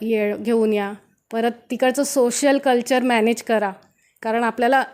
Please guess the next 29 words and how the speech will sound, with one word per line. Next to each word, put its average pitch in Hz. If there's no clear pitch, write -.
सोश-, 247
आपण 254
सोशल 285
आहोत, 233
राईट, 226
इंडियन 233
लोकं, 214
आपल्याला 254
लोकं 269
लागतात 233
आजूबाजूला. 196
तर 240
तिथे 302
ते 302
एक 302
क्रिएट 262
करा, 214
कारण 247
अमेरिकेत 285
असं 277
आहे, 277
आम्ही 262
अपार्टमेंटमध्ये 262
राहतो, 196
तर 262
बाजूला 240
कोण 302
राहतं 269
हे 285